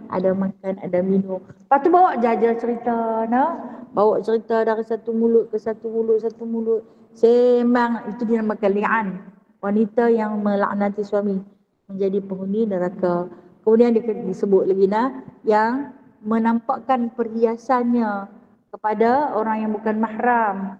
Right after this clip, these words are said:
lelaki yang bukan mahram. Kita perempuan ni diri kita tu adalah aurat. Sekujur tubuh kita ni adalah aurat. Pergerakan kita, percakapan kita, pandangan mata kita sebenarnya semua itu aurat.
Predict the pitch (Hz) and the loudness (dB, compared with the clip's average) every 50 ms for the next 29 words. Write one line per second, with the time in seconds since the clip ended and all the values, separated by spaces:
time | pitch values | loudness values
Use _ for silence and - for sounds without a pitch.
0 | _ _ _ _ 202 214 220 220 220 226 226 214 214 202 - 214 208 208 214 214 | _ _ _ _ 0 0 0 0 -2 -6 -6 -6 -6 -6 -4 -4 -4 -4 -4 -6
1 | - 214 214 208 208 196 202 196 - - - _ 233 220 - - 214 220 220 - | -4 -2 -2 -2 -2 -4 -6 -12 -18 -20 -6 _ -4 -4 -2 0 0 0 2 2
2 | 254 247 233 233 247 277 285 262 233 - - - - - _ _ _ _ _ _ | 0 2 2 2 0 0 -2 -8 -12 -14 -16 -18 -20 -20 _ _ _ _ _ _
3 | _ _ _ _ _ _ - 185 208 254 302 311 370 370 311 - 339 - - 311 | _ _ _ _ _ _ -8 -4 -2 0 4 4 4 4 4 2 0 2 2 2
4 | - - 330 - - 220 233 233 233 220 190 220 226 233 226 202 - - - - | 2 2 0 0 0 2 2 2 2 2 0 -2 -2 -2 -2 -4 -4 -6 -12 -16
5 | - - - - - - 254 - 285 311 285 311 392 392 - - 339 269 262 294 | -18 -20 -20 -14 -12 -12 -6 0 2 2 4 4 4 2 2 0 -2 -2 0 -2
6 | 143 135 135 - 156 151 - 302 - - 220 214 208 - - 220 196 196 180 - | -2 -2 0 0 0 0 2 -2 0 0 0 0 0 -2 -4 -6 -8 -8 -8 -8
7 | - - _ _ _ _ _ _ _ _ - 233 220 226 247 254 269 247 - - | -10 -12 _ _ _ _ _ _ _ _ -2 0 4 4 4 4 4 2 0 0
8 | 254 254 254 254 262 269 254 - 277 277 269 - 269 247 - 269 254 269 - 262 | 0 0 0 0 -2 -4 -2 0 0 0 0 0 -4 -2 -2 -2 -2 0 -2 -2
9 | 269 - 269 262 262 254 269 277 - - 294 285 277 285 285 294 - - 269 269 | 0 0 0 0 -2 -4 -8 -8 -2 0 0 0 0 -2 -8 -8 0 2 2 4
10 | 277 311 330 359 349 330 302 294 294 294 311 285 - - - 349 330 - 302 294 | 4 2 2 2 0 0 0 -2 -2 -2 -2 -4 -4 -2 0 0 0 0 -4 -8
11 | 269 262 294 302 311 311 302 311 294 - - - 143 - 254 262 269 247 - - | -6 -6 -6 -4 -4 -4 -4 -4 -6 -8 -8 -8 -6 -6 -6 -6 -6 -8 -8 -10